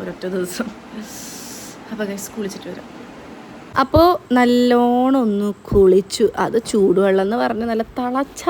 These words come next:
വെള്ളത്തിൽ കുളിക്കുക കേട്ടോ. എനിക്ക് ഭയങ്കര, എനിക്ക് ഈ ചൂടുവെള്ളം മേത്ത് വീഴുമ്പോൾ ഒരു നൊസ്റ്റു ഫീലൊക്കെ വരും. അതായത് പണ്ടത്തെ, ആ, ഒരു ഓർമ്മകൾ അങ്ങനെയൊക്കെ വരും എനിക്ക്. ചില സ്മെല്ല് കേൾക്കുമ്പോൾ നമുക്ക് നൊസ്റ്റു ഫീൽ ചെയ്യില്ലേ, അതേപോലെ ചൂടുവെള്ളം എൻ്റെ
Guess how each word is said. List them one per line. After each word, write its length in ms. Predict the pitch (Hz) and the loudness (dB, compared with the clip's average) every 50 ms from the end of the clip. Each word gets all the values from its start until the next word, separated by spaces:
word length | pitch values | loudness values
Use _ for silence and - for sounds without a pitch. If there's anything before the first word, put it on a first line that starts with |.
| 349 349 320 | 2 2 2
വെള്ളത്തിൽ 400 | 285 262 240 233 220 - 269 277 285 330 - - - - - - - - - - - - - | 2 2 2 0 2 4 4 4 4 2 -2 -8 -18 -14 -10 -8 -6 -6 -6 -6 -8 -4 4
കുളിക്കുക 340 | - 302 269 226 214 220 220 | 4 6 6 6 6 6 6
കേട്ടോ. 220 | 214 202 214 214 208 190 185 - - | 6 4 2 0 0 0 -2 -4 -4
എനിക്ക് 200 | - 208 185 226 240 | -2 2 4 4 4
ഭയങ്കര, 320 | 254 240 233 233 233 233 - 277 | 4 4 2 4 2 4 4 4
എനിക്ക് 260 | 294 294 277 - 294 254 214 196 - - - 269 | 2 2 2 4 6 6 6 6 4 0 -2 0
ഈ 40 | 269 269 277 277 269 - | 2 2 0 0 -2 0
ചൂടുവെള്ളം 600 | - 302 294 269 254 220 220 220 214 208 214 220 233 | 2 2 2 2 2 0 0 0 0 0 0 0 0
മേത്ത് 300 | 240 226 208 190 - - 202 214 | 0 0 -2 -2 -2 -2 -2 0
വീഴുമ്പോൾ 400 | 214 208 185 180 180 170 175 196 214 240 - - - - - - - | 0 0 0 -2 -2 -2 -2 -2 -2 -4 -6 -12 -20 -20 -10 -2 0
ഒരു 120 | 269 262 247 254 269 | 0 2 2 2 2
നൊസ്റ്റു 380 | 269 233 - - - - 214 202 185 | 2 0 -2 -8 -4 0 0 0 2
ഫീലൊക്കെ 360 | - 220 196 180 185 185 - 175 | 2 2 2 2 0 0 0 0
വരും. 160 | 175 175 - - - 220 | 0 0 -2 -4 -6 -4
അതായത് 360 | 233 240 240 240 233 226 254 269 285 311 - - - - - - - - - - | -2 0 2 0 2 2 2 0 0 0 -4 -12 -20 -20 -20 -20 -20 -10 0 2
പണ്ടത്തെ, 640 | 269 262 262 269 262 254 262 254 - - - 277 285 302 302 - - - - - - | 2 4 4 4 4 2 0 -2 -2 0 2 2 4 2 0 -2 -4 -12 -12 -6 -4
ആ, 20 | 233 233 233 233 226 226 226 220 208 233 | -2 -2 0 0 0 0 0 2 4 4
ഒരു 140 | 233 220 233 233 233 226 220 - 233 254 | 4 6 6 6 8 8 8 8 8 8
ഓർമ്മകൾ 460 | 247 247 240 214 214 202 180 196 196 196 - - 254 | 8 6 6 4 2 2 4 4 2 2 2 0 0
അങ്ങനെയൊക്കെ 380 | 262 277 277 262 262 - - 214 | 2 2 2 2 2 2 4 4
വരും 140 | 190 175 185 185 | 4 4 2 0
എനിക്ക്. 180 | 180 180 208 - | -2 -2 -2 0
ചില 100 | - 269 294 294 | 2 2 2 2
സ്മെല്ല് 360 | - 285 285 269 254 247 247 247 | 0 0 2 2 2 2 4 2
കേൾക്കുമ്പോൾ 340 | 240 233 - 233 226 220 220 | 2 2 2 -2 -2 -2 -2
നമുക്ക് 180 | 220 214 - 226 220 | -4 -4 -2 -2 -2
നൊസ്റ്റു 260 | 220 214 - - 226 208 | -2 -2 -4 -4 -4 0
ഫീൽ 160 | 226 220 196 185 | 0 0 0 0
ചെയ്യില്ലേ, 240 | - - - - 220 - - - - - - - 269 | 0 -2 -2 -4 -6 -6 -8 -16 -16 -14 -8 -2 -2
അതേപോലെ 360 | 262 233 254 240 233 240 240 240 - | 0 2 2 4 4 4 4 2 -2
ചൂടുവെള്ളം 360 | - 269 254 240 208 208 208 214 | 0 0 2 2 4 6 6 6
എൻ്റെ 140 | 214 226 220 | 6 6 4